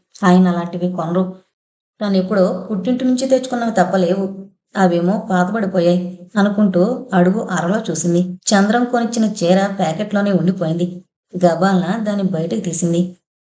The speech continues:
పెద్దంచుతో ఉన్న గంధం రంగు వెంకటగిరి చీర. "ఇన్నాళ్ళ నుంచి దాని సంగతే మరిచిపోయినందుకు నొచ్చుకుని నన్ను క్షమించు మావయ్య" అనుకుంది కళ్ళు మూసుకుని. "నీకు ఎంత గుర్తు?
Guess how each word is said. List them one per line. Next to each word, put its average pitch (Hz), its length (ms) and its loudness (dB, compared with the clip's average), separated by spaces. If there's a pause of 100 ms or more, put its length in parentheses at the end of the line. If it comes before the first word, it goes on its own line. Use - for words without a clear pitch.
(400)
పెద్దంచుతో 185 640 -2
ఉన్న 233 200 0
గంధం 180 500 0
రంగు 214 260 0
వెంకటగిరి 190 680 -2
చీర. 180 380 2 (800)
"ఇన్నాళ్ళ 185 420 2
నుంచి 185 300 -2
దాని 190 260 2
సంగతే 185 460 -2
మరిచిపోయినందుకు 196 760 0
నొచ్చుకుని 190 600 0 (100)
నన్ను 180 240 4
క్షమించు 180 420 -2
మావయ్య" 170 380 0 (200)
అనుకుంది 180 460 2
కళ్ళు 165 320 0
మూసుకుని. 175 460 0 (840)
"నీకు 190 200 0
ఎంత 175 300 0
గుర్తు? 196 600 -2